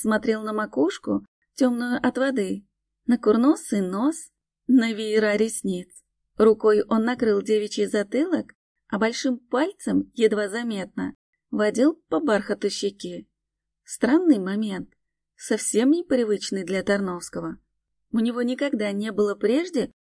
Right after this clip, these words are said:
подобного опыта. Он не спасал девушек из беды,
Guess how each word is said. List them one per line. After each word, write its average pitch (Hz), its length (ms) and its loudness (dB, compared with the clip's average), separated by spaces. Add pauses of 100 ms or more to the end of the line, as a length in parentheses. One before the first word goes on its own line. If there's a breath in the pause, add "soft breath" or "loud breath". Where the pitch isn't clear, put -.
(100)
подобного 240 500 4
опыта. 196 640 -2 (520)
Он 254 220 10
не 262 120 0
спасал 311 520 -2
девушек 196 560 0
из 180 140 0
беды, 190 480 0